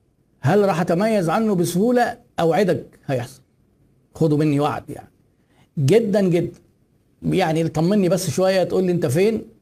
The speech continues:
آه، هقول لك. يعني إح-، ال-، البلاد اللي ثقافتها فيها كده، لأن ممكن يبقى فيه منافسين تانيين بيرضوا العملاء،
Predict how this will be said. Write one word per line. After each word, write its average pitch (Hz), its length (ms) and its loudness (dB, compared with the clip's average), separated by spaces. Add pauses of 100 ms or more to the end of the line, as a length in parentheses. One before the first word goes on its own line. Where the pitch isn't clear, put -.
(140)
آه، 151 180 -2
هقول 170 320 0
لك. - 160 -10
يعني 165 320 -2
إح-، 175 260 -4
ال-، 165 340 -4
البلاد 175 380 0
اللي 208 140 0
ثقافتها 170 600 -2
فيها 147 480 0
كده، 147 580 -2 (400)
لأن 165 180 0
ممكن 233 240 0
يبقى 208 160 0
فيه 240 100 2
منافسين 226 340 0
تانيين 220 500 0 (500)
بيرضوا 214 300 4
العملاء، - 380 0